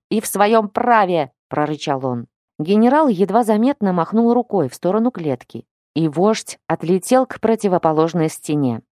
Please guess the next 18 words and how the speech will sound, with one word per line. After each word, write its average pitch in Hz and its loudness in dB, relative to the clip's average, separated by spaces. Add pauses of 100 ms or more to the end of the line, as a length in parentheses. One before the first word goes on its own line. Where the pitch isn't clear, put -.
а 180 2
я 277 4
временно 220 2
отключила 202 -2
ему 147 0
голосовые 190 0
связки, 147 -2 (180)
чтобы 262 -2
не 247 2
перебивал. 170 0 (340)
«Мы 196 2
проходили 180 0
этот 151 0
случай 190 -2
на 170 0
инфекционных 202 0
болезнях», 185 0 (200)
пояснила. 147 -4